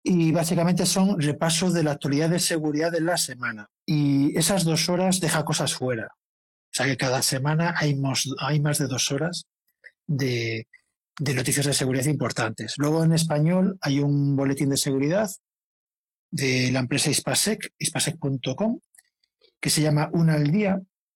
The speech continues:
que es un mensaje diario por correo electrónico, mail, con una noticia de seguridad del día.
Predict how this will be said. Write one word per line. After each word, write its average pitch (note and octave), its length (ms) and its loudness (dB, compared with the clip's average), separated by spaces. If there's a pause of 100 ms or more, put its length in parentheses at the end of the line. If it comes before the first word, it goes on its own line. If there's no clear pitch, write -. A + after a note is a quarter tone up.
(360)
que D#3+ 80 2
es D#3+ 160 0
un E3 220 4
mensaje D#3+ 580 2
diario F3+ 680 2
por D3 140 -2
correo C#3+ 160 0
electrónico, F3+ 680 0
mail, D#3+ 400 0 (920)
con F3 420 2
una F#3+ 220 2
noticia F#3 220 2
de F3 80 2
seguridad E3 360 2
del C3 400 0
día. G#2+ 280 -4